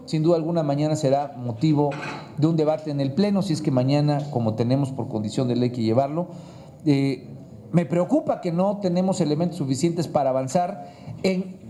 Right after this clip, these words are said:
lograr lo que queremos, que es que haya una ley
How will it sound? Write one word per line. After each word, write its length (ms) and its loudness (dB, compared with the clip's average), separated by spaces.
lograr 440 4
lo 120 0
que 140 -2
queremos, 380 0
que 140 0
es 220 -8
que 80 4
haya 140 0
una 180 2
ley 420 -2